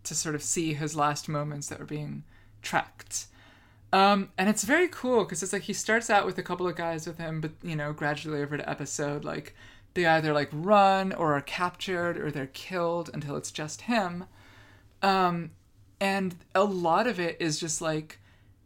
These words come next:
Bruce Greenwood talking to camera, like, trying to overcome the situation that he's in, trying to, like, you know, record his last, like, apologies and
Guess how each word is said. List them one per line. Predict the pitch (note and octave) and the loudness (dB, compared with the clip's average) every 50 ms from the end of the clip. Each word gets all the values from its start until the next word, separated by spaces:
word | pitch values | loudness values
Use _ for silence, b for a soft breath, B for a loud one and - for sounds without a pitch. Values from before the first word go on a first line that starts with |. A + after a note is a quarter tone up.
| _ _ _ _ _ _ _ - | _ _ _ _ _ _ _ -6
Bruce | - F#3 G3 G#3 F#3+ - | -2 2 2 2 2 0
Greenwood | - G3+ F#3 F3+ F3+ E3+ E3+ | -2 -2 -2 -2 -2 -4 -6
talking | - - F3+ E3 D#3+ - F3 | -6 -4 -4 -4 -4 -4 -6
to | D#3 D#3 | -6 -8
camera, | - D3+ D#3 D#3+ D#3+ D#3+ D#3 D3 | -6 -4 -2 -2 0 0 0 -2
like, | D3 D3 D3 - | -2 -2 -4 -6
trying | - - - - F3 D#3+ E3 E3+ E3+ E3+ D#3 D#3+ | -8 -10 -4 0 0 2 2 0 -2 -6 -8 -8
to | - - F3+ E3+ D#3+ D#3 D#3 - | -8 -6 -4 -2 -2 -2 -2 -2
overcome | D#3 D#3+ D#3 D3+ D#3+ D#3+ D#3 - - D#3+ D#3+ D#3 D3 D3+ D3+ D#3 | -2 -2 -2 -2 -2 -6 -6 -6 -6 -4 -4 -2 -2 -4 -6 -6
the | - C#3+ | -6 -4
situation | - D#3 D3 - - D#3 D3 - D#3 D3+ | -4 -4 -4 -6 -6 -6 -6 -6 -6 -8
that | D#3 C#3+ | -6 -4
he's | C#3+ C#3+ - | -6 -6 -6
in, | - - E3+ E3+ E3+ E3 F3 F3 F3 B B B B B B B | -6 -4 -4 -2 -2 -4 -6 -8 -10 B B B B B B B
trying | - - D#3+ D3 D3+ D3+ D3+ | -6 -2 -2 0 0 -2 -4
to, | - E3 | -4 -2
like, | D3+ D3 D3 D3 D3 - | 0 0 0 0 -2 -4
you | D3 | -6
know, | D3 C#3+ C#3 C#3 C#3+ - - | -4 -4 -4 -6 -8 -8 -6
record | D3+ D3+ D#3 - - E3 D3+ D3+ D3+ C#3+ | -6 -6 -6 -6 -6 -4 -2 -2 -2 -2
his | D3+ D3+ D3 D#3+ | -4 -4 -4 -2
last, | D#3+ D3+ D3+ D3+ - - | -2 -2 -2 -2 -4 -6
like, | D#3 D3+ - | -8 -8 -8
apologies | D3+ - - - D3+ D#3 D3+ D3 D3 - D#3 D3+ D3+ C#3+ C#3 - | -10 -10 -6 -4 -4 -2 -2 -4 -4 -4 -4 -2 -2 -2 -4 -6
and | C3+ C3+ C#3 C#3 | -6 -8 -8 -10